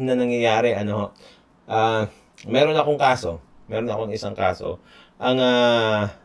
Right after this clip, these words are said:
kinasuhan, may, may kinasuhan ng estafa. Ang nangyari kasi, sabi niya, ah, business venture daw. Business venture.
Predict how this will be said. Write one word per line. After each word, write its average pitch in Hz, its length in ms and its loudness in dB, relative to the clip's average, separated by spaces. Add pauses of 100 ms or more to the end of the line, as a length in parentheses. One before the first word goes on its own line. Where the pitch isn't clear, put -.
(420)
kinasuhan, 135 680 0
may, 113 240 -2
may 123 160 -2
kinasuhan 117 480 -2
ng 110 80 -2
estafa. 92 480 -4 (960)
Ang 120 160 2
nangyari 113 400 4
kasi, 107 320 -2 (240)
sabi 127 400 2
niya, 104 240 0 (300)
ah, 92 500 0 (140)
business 120 580 0 (160)
venture 104 480 0
daw. 90 320 0 (560)
Business 104 400 -4
venture. 87 480 -6